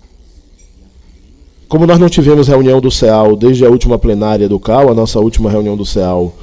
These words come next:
foi quatorze e quinze de junho, portanto, antes da última plenária, não tem mais muito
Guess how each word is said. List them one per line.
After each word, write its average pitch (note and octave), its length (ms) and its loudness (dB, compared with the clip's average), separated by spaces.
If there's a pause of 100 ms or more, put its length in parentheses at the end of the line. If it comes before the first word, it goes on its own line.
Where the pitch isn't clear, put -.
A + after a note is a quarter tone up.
(280)
foi G#2 580 0
quatorze A#2 460 0
e A2+ 40 -2
quinze A#2 280 -4
de G#2+ 140 -4
junho, A#2 360 -2
portanto, G#2+ 580 -4
antes B2 360 -2
da F#2+ 140 0
última F2+ 520 -4 (320)
plenária, A#2 460 0
não C#3+ 80 0
tem C3+ 180 -2
mais B2 220 -2
muito A2+ 440 -6